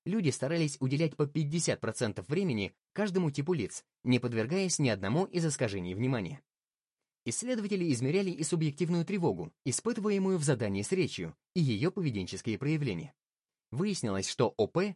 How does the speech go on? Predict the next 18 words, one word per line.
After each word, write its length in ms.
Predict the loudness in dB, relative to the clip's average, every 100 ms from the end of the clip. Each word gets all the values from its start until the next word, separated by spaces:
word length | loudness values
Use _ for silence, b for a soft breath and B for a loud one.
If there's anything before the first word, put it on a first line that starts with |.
| _ _
привело 320 | 0 2 2 0
к 60 |
снижению 500 | 0 2 2 2 2
уровня 380 | 2 2 2 0
как 200 | 0 -2
субъективного 600 | -2 -2 -4 -2 0 0
стресса, 500 | 0 -2 -2 -4 -6 _ -4
так 160 | 0
и 80 | 2
поведенческих 680 | 2 2 2 0 -4 -6 -4
проявлений 560 | -2 0 2 2 2 0
по 100 | -2
сравнению 540 | 0 0 2 0 0
с 100 | -2 2
О 120 | 2
Н. 320 | 4 0 -2 -12 _ _ _ 0
Более 400 | 4 4 4 2
того, 340 | 0 0